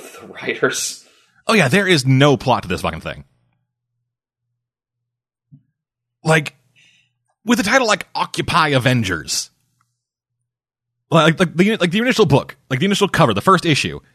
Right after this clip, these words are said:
Speaker 2: is Occupy Avengers as big tag, take back justice, and then it is a fucking Hawkeye standing with his bow and arrow surrounded by, you know, average Joes,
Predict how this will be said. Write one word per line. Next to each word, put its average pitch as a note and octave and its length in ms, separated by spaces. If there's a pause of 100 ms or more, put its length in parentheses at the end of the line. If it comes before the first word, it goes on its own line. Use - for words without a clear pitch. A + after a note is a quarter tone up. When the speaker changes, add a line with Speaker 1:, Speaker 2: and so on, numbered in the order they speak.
(400)
Speaker 2:
is B2+ 140
Occupy E3+ 300
Avengers C3+ 340
as G#2+ 180
big D3+ 260
tag, C3 300
take - 240
back E3+ 220
justice, A#2 420
and A#2 80
then B2 120
it A#2 80
is A#2 200
a A2 80
fucking C3 220
Hawkeye G#2 560 (1500)
standing C3+ 480
with B2+ 80
his B2+ 100
bow B2 180
and A#2+ 80
arrow A2 280
surrounded A#2 420
by, A2 200
you G#2+ 120
know, G#2 240
average G#2 500
Joes, G#2 560